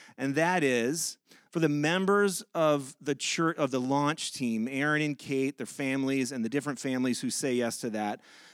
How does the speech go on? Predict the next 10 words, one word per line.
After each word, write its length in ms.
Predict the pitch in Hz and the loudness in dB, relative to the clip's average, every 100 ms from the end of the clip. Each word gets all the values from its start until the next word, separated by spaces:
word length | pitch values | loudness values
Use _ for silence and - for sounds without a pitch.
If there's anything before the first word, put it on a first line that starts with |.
| - | -10
they 320 | 123 156 180 | 0 2 2
are 240 | 190 165 160 | 4 2 0
changed 760 | - 151 135 131 131 120 110 - | -2 0 0 2 0 -2 -8 -4
irrevocably. 960 | 143 147 135 123 123 120 104 98 82 - _ _ _ _ _ _ _ _ _ _ _ 139 | 2 4 4 4 2 0 -4 -6 -10 -14 _ _ _ _ _ _ _ _ _ _ _ -4
And 140 | 135 | -2
transformed 1040 | - 175 165 180 - - 160 156 151 131 | 0 0 2 0 -2 0 2 2 0 -2
people 640 | - 165 156 110 95 139 170 _ _ _ _ _ _ - | -6 -4 -2 -2 -2 -4 -8 _ _ _ _ _ _ -4
end 260 | 143 143 123 | 0 2 4
up 280 | 117 - - - _ _ _ _ _ _ _ | 2 -2 -8 -14 _ _ _ _ _ _ _
transforming 1080 | - - 139 131 - 147 139 131 120 117 | -8 -2 -2 -2 -2 2 2 2 0 -4